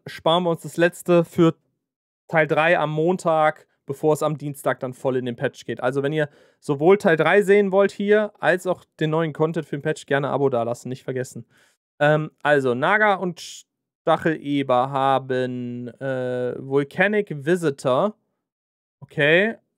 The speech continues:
Spellcraft, ihr dürft auswählen, ob ihr euren Minions plus zwei Attack bis nächsten Zug gibt oder plus zwei H P bis nächsten Zug gibt. Ja, Attack oder H P Board Buff, okay. Nicht schlecht.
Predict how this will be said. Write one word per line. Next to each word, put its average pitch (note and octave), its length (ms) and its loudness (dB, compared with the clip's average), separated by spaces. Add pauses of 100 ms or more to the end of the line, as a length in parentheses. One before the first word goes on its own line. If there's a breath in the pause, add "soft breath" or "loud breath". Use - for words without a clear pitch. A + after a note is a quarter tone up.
Spellcraft, F3 960 0 (140)
ihr D3 80 -6
dürft C#3 240 -4
auswählen, D#3 680 0
ob C#3 280 -4
ihr B2 560 -2 (440)
euren C#3 380 -4
Minions D3+ 480 -6
plus - 320 -6
zwei C3+ 300 -2
Attack F3+ 600 -4 (120)
bis - 180 -12
nächsten F#3 340 -4
Zug G#3 360 -6
gibt G#3 400 -2 (140)
oder F3 360 0
plus - 380 -6
zwei D#3+ 240 -4
H D#3 100 0
P D#3+ 460 -2 (180)
bis B2+ 160 -8
nächsten B2 380 -10
Zug - 320 -18
gibt. A#2 280 -12 (880)
Ja, B2 240 -12
Attack - 360 -8
oder C#3+ 240 0
H C#3+ 60 -4
P D3 180 -6
Board C#3 260 -4
Buff, F3+ 220 -4
okay. F3 420 -6 (800)
Nicht C#3 220 -8
schlecht. F#3+ 520 0